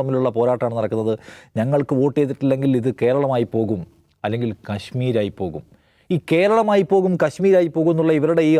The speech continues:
അകത്തെ ഈ പറച്ചിലിൻ്റെ ഉദ്ദേശം എന്നറിയോ? ഇത് രണ്ടും മുസ്ലിം സ്റ്റേറ്റാണ് എന്നാണ് പറയാൻ ശ്രമിക്കുന്ന കാര്യം. കേരളത്തിൽ മുസ്ലിം, ആ, മൈനോറിറ്റി കുറച്ച് ലൗഡായ ശബ്ദമുള്ള ആൾക്കാരാണ്. അവർ രാഷ്ട്രീയത്തിൽ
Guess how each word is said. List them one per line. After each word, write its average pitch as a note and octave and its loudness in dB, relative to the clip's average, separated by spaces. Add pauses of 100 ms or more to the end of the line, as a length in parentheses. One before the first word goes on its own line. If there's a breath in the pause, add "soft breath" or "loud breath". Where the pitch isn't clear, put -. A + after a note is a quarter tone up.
അകത്തെ D#3 0 (480)
ഈ - 0
പറച്ചിലിൻ്റെ D3+ 0
ഉദ്ദേശം D3+ 0
എന്നറിയോ? G#2+ 0 (100)
ഇത് D3 2
രണ്ടും C#3+ -2 (840)
മുസ്ലിം G3+ 0
സ്റ്റേറ്റാണ് B2 -2 (360 soft breath)
എന്നാണ് F#3+ 0
പറയാൻ F#3 0
ശ്രമിക്കുന്ന F#3 0
കാര്യം. A#2+ 0 (560)
കേരളത്തിൽ F3 0 (100)
മുസ്ലിം, F3 -2 (240)
ആ, - 2 (340)
മൈനോറിറ്റി C3+ 0 (140)
കുറച്ച് C3 0 (300)
ലൗഡായ C#3+ 2 (140)
ശബ്ദമുള്ള C#3 0
ആൾക്കാരാണ്. A2 -2 (480 soft breath)
അവർ D#3 2 (100)
രാഷ്ട്രീയത്തിൽ D#3+ 2